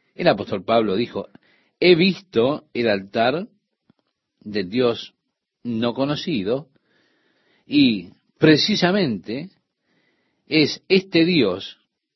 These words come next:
a quien me gustaría declararles, porque Él es el Dios que creó los cielos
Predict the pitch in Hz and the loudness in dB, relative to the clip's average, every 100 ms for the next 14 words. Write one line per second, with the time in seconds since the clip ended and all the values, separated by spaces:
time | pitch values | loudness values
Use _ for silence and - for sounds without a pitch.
0 | _ _ _ _ _ _ _ _ _ _ | _ _ _ _ _ _ _ _ _ _
1 | - 120 - 131 117 110 - 117 135 123 | -4 -4 0 0 2 -2 -2 0 2 0
2 | - 110 107 107 117 110 107 98 80 80 | -2 -10 -6 -4 -2 0 2 0 -2 -12
3 | - - 135 127 107 135 - 196 220 123 | -18 -6 -2 -2 -4 -8 -2 0 2 2
4 | 107 101 - - _ - 127 123 165 160 | 0 -4 -10 -16 _ -10 -8 0 0 0
5 | 120 - 117 123 117 107 - 196 165 98 | -8 -6 -2 0 0 -4 -4 0 0 0
6 | 101 - | -6 -8